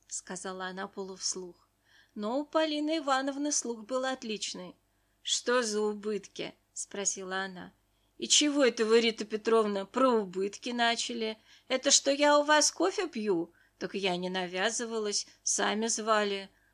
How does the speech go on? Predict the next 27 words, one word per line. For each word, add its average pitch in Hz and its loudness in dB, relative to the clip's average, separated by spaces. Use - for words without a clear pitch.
Могу 214 0
и 285 6
не 226 4
приходить». 196 -4
Рита 226 -2
расхохоталась. 196 -6
Да 277 -2
что 339 6
вы, 220 -2
Полина 269 2
Ивановна, 190 -4
Бог 330 6
с - 0
вами! 208 4
Это 381 -4
не 370 -2
я 330 8
про 269 0
убытки, 233 -4
это 277 -2
Чехов, 330 0
«Скрипка 320 4
Ротшильда», 185 2
любимый 262 0
мой 240 -4
рассказ. 262 -2
Читали? 359 2